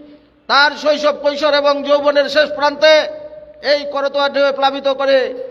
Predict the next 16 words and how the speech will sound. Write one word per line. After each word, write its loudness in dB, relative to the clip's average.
ছোট -2
থেকে -2
বড় -2
হয়েছে 0
এবং 2
পঞ্চগড়ের 0
মাটি -2
ও 0
মানুষের -6
সে -8
নেতা 0
জনাব 2
মোহাম্মদ -2
আনিসুর -4
রহমান 0
আনিস, -4